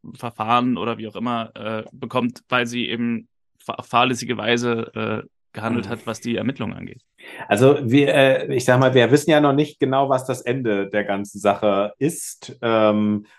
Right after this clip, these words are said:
Speaker 2: also sie ist ja dann damit einverstanden, so wirkt es zumindest am Anfang. Ich weiß nicht, was, was, äh, ihr da polizeirechtlich droht.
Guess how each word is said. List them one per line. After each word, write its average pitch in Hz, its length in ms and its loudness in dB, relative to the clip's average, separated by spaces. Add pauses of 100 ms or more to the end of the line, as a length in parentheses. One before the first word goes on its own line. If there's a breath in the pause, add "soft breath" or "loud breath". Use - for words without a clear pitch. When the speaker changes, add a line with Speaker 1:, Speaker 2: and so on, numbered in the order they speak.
Speaker 2:
also 113 240 2
sie 117 180 -2
ist 131 140 -2
ja 135 80 6
dann 120 160 2
damit 117 240 2
einverstanden, 147 720 -2
so 120 160 -2
wirkt 131 240 0
es 147 140 -10
zumindest 139 480 -2
am 127 100 -4
Anfang. 143 480 -2 (240 loud breath)
Ich - 140 -6
weiß 123 240 4
nicht, 127 320 -4
was, 113 420 0
was, 107 380 -2
äh, 123 160 -4
ihr 113 260 -2
da 113 80 4
polizeirechtlich 104 920 0
droht. 92 420 -2